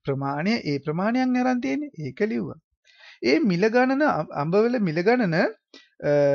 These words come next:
එක පොඩි සාපේක්ෂ වෙනසක් තියෙනවා දොඩම් වල මිල. හරි. ඒ මිල ගණන අපි ආපහු ඔන්න ගාන දිහා බලලා මම මි-, දොඩම් වල මිල ගාන කතා කර, ලියන්නයි යන්නේ. අඹ ගෙඩියේ, අඹ ගෙඩි ප්‍රමාණය මෙන්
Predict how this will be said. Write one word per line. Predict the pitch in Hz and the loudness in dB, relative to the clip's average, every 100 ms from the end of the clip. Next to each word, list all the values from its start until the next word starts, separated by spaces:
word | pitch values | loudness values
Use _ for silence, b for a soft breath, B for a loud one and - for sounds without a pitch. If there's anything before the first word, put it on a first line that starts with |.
| 143 - | 0 -4
එක | 151 - - 320 359 - _ _ _ | -8 -6 0 2 0 -4 _ _ _
පොඩි | 180 247 220 | -2 -2 -2
සාපේක්ෂ | - 156 139 170 208 254 | -4 -4 -2 -2 -4 -2
වෙනසක් | 165 151 233 247 - | -4 -2 -4 -4 -2
තියෙනවා | 196 202 269 | 0 2 2
දොඩම් | 220 220 220 208 | 4 2 0 -2
වල | 226 285 | 0 2
මිල. | 226 147 - _ _ _ _ | 2 2 0 _ _ _ _
හරි. | 233 339 349 - | 0 0 0 -2
ඒ | 214 | 0
මිල | 202 165 175 | 0 -2 -2
ගණන | 226 233 240 | -2 -2 0
අපි | 220 240 - | -2 -2 -6
ආපහු | 135 - 208 240 | -6 -4 0 2
ඔන්න | 214 220 | 2 2
ගාන | 185 196 202 | 2 2 0
දිහා | 208 214 | 2 2
බලලා | 190 165 147 208 - B B 165 | 4 4 4 2 0 B B -4
මම | 165 220 | 0 0
මි-, | 202 156 147 | 0 -2 -2
දොඩම් | 151 190 233 | 2 2 2
වල | 247 | 2
මිල | 233 214 | 2 2
ගාන | 190 226 254 | 2 0 0
කතා | 202 190 156 | -2 2 0
කර, | 147 - 165 | 0 -6 -2
ලියන්නයි | 175 170 220 233 | 2 4 2 2
යන්නේ. | 156 131 - _ _ _ | 0 -4 -14 _ _ _
අඹ | 139 127 147 | -8 -2 0
ගෙඩියේ, | 156 165 190 208 208 | 0 0 2 2 0
අඹ | 127 156 | -2 -2
ගෙඩි | 175 208 226 | 0 0 0
ප්‍රමාණය | 151 147 151 180 202 | -2 -2 -2 -2 0
මෙන් | 214 262 | 0 -2